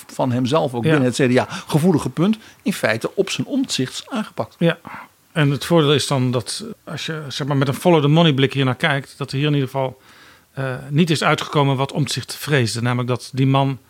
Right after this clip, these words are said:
Speaker 2: op die manier
Speaker 1: Het
Speaker 2: zijn
Speaker 1: om-,
Speaker 2: invloed kon kopen.
Speaker 1: het omgekeerde is gebeurd. Ja, op een bepaalde manier k-, zou je kunnen zeggen, het Kamerlid Omtzigt is een van de grote winnaars van dit coalitieakkoord.
Speaker 2: Ja, het, het netto rendement is heel hoog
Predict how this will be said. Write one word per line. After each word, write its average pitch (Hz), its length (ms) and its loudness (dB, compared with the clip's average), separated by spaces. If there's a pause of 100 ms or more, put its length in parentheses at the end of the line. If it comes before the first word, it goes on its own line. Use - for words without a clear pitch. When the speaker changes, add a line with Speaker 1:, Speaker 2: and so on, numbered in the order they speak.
(360)
Speaker 2:
op 135 140 -6
die 139 120 4
manier 139 420 4
Speaker 1:
Het - 120 -10
Speaker 2:
zijn 131 140 2
Speaker 1:
om-, 180 60 2
Speaker 2:
invloed 151 280 2
kon 151 180 2
kopen. 113 340 0
Speaker 1:
het 92 100 -4
omgekeerde 196 540 -2
is 165 100 -6
gebeurd. 147 340 -6 (1080)
Ja, 175 160 0
op 190 140 0
een 175 80 0
bepaalde 254 380 2
manier 131 300 4 (140)
k-, 160 160 -4
zou 160 160 0
je 127 120 -4
kunnen 123 220 0
zeggen, 160 340 -2 (540)
het 151 300 -2 (600)
Kamerlid 190 520 2
Omtzigt - 640 -6 (380)
is - 200 0
een 151 140 2
van 131 120 0
de 117 80 0
grote 202 440 2
winnaars 196 520 -2 (140)
van 220 220 -4
dit 139 220 -6
coalitieakkoord. 120 800 -10
Speaker 2:
Ja, 156 240 0 (580)
het, 151 140 -4
het 151 280 -2
netto 170 400 6
rendement 151 680 2
is 160 140 -2
heel 151 260 4
hoog 107 340 -2